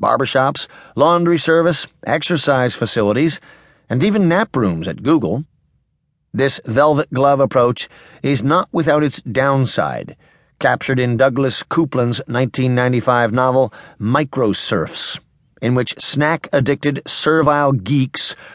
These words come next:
willingly labor as twenty-four-hour-a-day vassals of Microsoft Seigneur Bill Gates. One worker rhapsodizes, "Bill is wise, Bill is kind, Bill is benevolent.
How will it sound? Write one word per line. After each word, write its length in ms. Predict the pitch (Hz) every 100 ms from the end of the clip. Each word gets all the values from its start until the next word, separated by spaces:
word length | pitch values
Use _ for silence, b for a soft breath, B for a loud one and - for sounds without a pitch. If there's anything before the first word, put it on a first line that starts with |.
| B B
willingly 500 | 117 160 175 170 160
labor 400 | 151 151 160 147
as 140 | 131
twenty-four-hour-a-day 1120 | - 170 190 147 156 160 156 151 143 143 139
vassals 600 | 107 127 143 - 98 117
of 120 | 110
Microsoft 840 | 101 123 143 139 127 135 135 - -
Seigneur 580 | - 135 131 139 147
Bill 400 | 143 98 127 139
Gates. 640 | 131 120 101 - - - - _ _ _ _ _ -
One 340 | 123 139 139
worker 340 | 127 135 135 123
rhapsodizes, 840 | 127 123 - 117 107 101 101 95 - B B B B B
"Bill 180 | 156 185
is 160 | 175 135
wise, 640 | 160 165 165 160 147 98
Bill 160 | 95 170
is 140 | 196
kind, 720 | - 165 208 214 202 156 123 - B B B
Bill 220 | 143 185
is 120 | 170 104
benevolent. 640 | 123 135 131 123 104